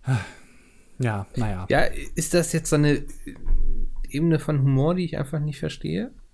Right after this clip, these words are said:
Speaker 1: Ja, vielleicht ist alles ein soziales Experiment. Ich glaub, der ist noch nicht so ganz aus dieser Schiene raus, was irgendwie mal vor anderthalb Jahren auf YouTube in war.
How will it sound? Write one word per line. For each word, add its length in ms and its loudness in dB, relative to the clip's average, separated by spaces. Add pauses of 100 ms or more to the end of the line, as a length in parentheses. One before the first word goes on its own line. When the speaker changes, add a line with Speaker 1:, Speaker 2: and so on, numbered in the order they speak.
(580)
Speaker 1:
Ja, 80 -8
vielleicht 240 2
ist 140 -2
alles 220 6
ein 60 4
soziales 440 2
Experiment. 520 -2
Ich 80 -8
glaub, 200 0
der 120 4
ist 140 -4
noch 80 0
nicht 140 0
so 100 -2
ganz 220 0
aus 140 -4
dieser 480 0
Schiene 340 -2
raus, 280 2
was 140 0
irgendwie 280 -2
mal 120 0
vor 120 -2
anderthalb 340 -2
Jahren 160 2
auf 100 -6
YouTube 420 -4
in 420 0
war. 280 2